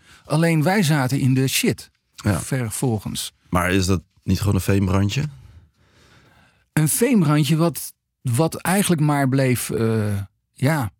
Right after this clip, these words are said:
Speaker 1: ja, branden. Ehm, ik heb er vooral heel erg veel spijt van dat ik, eh, niet beter en harder voor mezelf opkwam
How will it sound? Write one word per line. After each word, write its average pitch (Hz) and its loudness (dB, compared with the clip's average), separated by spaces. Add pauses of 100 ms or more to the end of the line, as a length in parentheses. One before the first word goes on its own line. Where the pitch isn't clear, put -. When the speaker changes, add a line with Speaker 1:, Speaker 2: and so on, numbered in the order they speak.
Speaker 1:
ja, 120 0
branden. 131 0
Ehm, 131 0 (100)
ik 160 0
heb 208 0
er 208 0
vooral 190 2
heel 202 4
erg 185 -2
veel 170 0
spijt 180 -2
van 156 0
dat 139 0
ik, 123 -4
eh, 127 2
niet 135 2
beter 156 2
en 127 4
harder 139 0
voor 143 0
mezelf 131 2
opkwam 143 -2